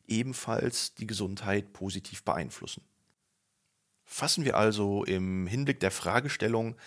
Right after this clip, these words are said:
wie viel Sport steckt eigentlich im Sex, mal zusammen.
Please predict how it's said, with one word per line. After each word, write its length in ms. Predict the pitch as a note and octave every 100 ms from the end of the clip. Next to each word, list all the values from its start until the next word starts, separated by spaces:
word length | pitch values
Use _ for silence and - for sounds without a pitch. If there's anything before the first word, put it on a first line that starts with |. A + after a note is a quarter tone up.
| - - - _
wie 260 | G2+ G#2 D#3+
viel 360 | - A2 G2+
Sport 420 | - - A2 D#3 -
steckt 300 | A2+ - -
eigentlich 300 | G#2 G#2+ -
im 100 | F2+
Sex, 380 | - D3+ -
mal 180 | A2 A2
zusammen. 440 | - F#2+ F#2 -